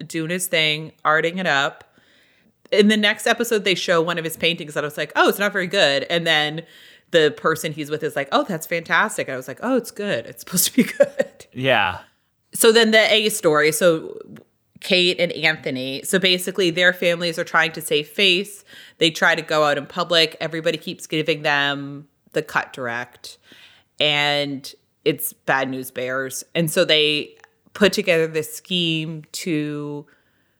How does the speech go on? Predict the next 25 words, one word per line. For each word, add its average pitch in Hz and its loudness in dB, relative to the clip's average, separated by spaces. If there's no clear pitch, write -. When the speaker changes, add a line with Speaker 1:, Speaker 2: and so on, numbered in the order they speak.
Speaker 1:
throw 156 4
a 151 0
ball 139 0
together 113 -6
s-, - -10
to - 0
show 160 4
that, 147 -2
like, 143 0
"Oh, 254 4
actually, 233 2
this 196 0
was, 196 -6
like, 190 -2
a 180 -2
mutual 214 -4
decision. 185 -4
Like, 160 -8
everything's 202 0
cool, 214 0
cool, 220 -2
cool 190 -4
between 185 -6
us. 156 -4
Um, 139 -4